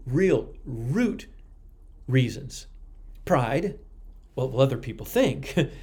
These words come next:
<laughs> which is fed by confusing my role as leader with my true identity as one greatly loved by God. Leaders make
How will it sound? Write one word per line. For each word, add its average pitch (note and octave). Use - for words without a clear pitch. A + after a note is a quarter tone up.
<laughs> -
which E3
is D#3
fed F#3+
by D3+
confusing F3+
my B2
role D3
as B2+
leader F3+
with C3+
my C3
true D#4+
identity A2+
as G#3
one D3+
greatly C3
loved A2
by B2+
God. A#2
Leaders A3+
make A3+